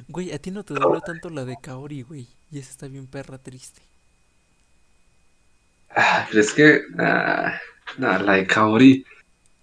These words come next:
Speaker 2: no sé, tiene como su algo. Tie-, tenía como su algo que, que no me terminó de, de hacer sentir peor.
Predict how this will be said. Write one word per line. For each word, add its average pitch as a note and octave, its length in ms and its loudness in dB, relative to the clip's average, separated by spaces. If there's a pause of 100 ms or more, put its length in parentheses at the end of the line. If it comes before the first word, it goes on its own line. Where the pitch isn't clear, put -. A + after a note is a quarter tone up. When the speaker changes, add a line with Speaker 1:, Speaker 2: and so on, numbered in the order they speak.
Speaker 2:
no C3+ 160 8
sé, A#2 180 8
tiene B2 220 6
como B2+ 220 8
su G#2+ 220 6
algo. F2 480 6 (720)
Tie-, B2+ 220 2
tenía C3 300 2
como A2 160 4
su G#2 200 2
algo F#2 320 6
que, - 380 -4 (460)
que - 120 -2
no G2+ 80 2
me A2 100 4
terminó F#2 440 2
de, F#2+ 440 -2 (1500)
de G2 260 6
hacer F#2 220 4
sentir G2+ 500 4
peor. F2+ 420 4